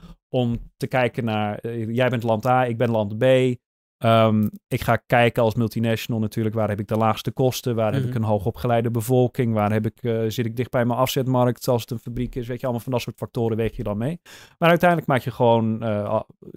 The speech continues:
Speaker 1: de logica is om een beslissing te maken vanuit wat jou handig uitkomt. En die, om, eh, zeg maar, te voldoen aan die eis is juist, eh, dat is het niveau van internationale concurrentie waar landen met elkaar mee bezig zijn.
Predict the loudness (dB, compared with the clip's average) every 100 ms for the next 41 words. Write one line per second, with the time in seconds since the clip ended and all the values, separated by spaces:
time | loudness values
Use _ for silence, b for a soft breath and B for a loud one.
0 | -16 -16 -6 0 4 4 4 0 0 0
1 | -4 -6 -6 -8 -8 -8 -8 -8 -10 -10
2 | -6 -6 -8 -6 -2 0 -2 -4 -6 -4
3 | -2 0 2 0 -2 -6 -10 -14 B B
4 | B 0 2 2 0 _ 2 4 6 4
5 | 0 _ 0 2 4 0 -2 -4 -2 0
6 | -2 -4 -4 -2 0 2 2 0 -2 2
7 | 2 2 0 -4 0 -2 -2 -14 -14 -8
8 | -4 -2 -2 -4 -4 0 0 0 -4 -4
9 | -6 -2 -2 -2 -4 -4 -2 -2 0 0
10 | 2 2 0 -2 -4 -4 -4 -4 0 0
11 | -2 -8 -10 -12